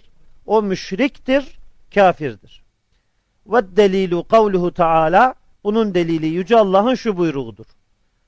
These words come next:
Ve men yed'u ma'allahi. Ve men yed'u. Her kim dua ederse, yani yalvarırsa, ibadet ederse, tapınırsa. Ma'allahi. Allah ile beraber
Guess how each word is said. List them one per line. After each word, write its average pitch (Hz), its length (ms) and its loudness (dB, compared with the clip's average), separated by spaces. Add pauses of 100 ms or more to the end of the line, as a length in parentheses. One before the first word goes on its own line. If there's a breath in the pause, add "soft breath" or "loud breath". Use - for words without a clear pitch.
(260)
Ve 175 200 2
men 254 160 4
yed'u 190 840 0
ma'allahi. 190 1160 2 (560)
Ve 233 160 4
men 240 140 2
yed'u. 190 640 -2 (240)
Her 226 220 2
kim 262 340 -2 (640)
dua 208 400 4
ederse, 175 640 -2
yani 214 260 0
yalvarırsa, 180 960 0 (120)
ibadet 196 500 0
ederse, 180 580 -4 (380)
tapınırsa. 214 760 -2 (580)
Ma'allahi. 214 1120 2 (280)
Allah 214 380 2
ile 180 340 -2
beraber 190 680 4